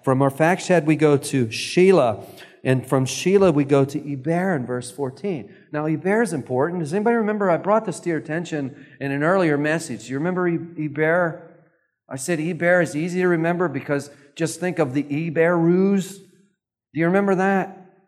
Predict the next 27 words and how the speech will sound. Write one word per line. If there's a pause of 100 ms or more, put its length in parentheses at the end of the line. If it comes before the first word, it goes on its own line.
(100)
I
think
I
shared
that
here.
I
know
I
shared
it
over
at
the
first
E
P.
I
think
I,
Donald's
saying
I
did,
so
I
did.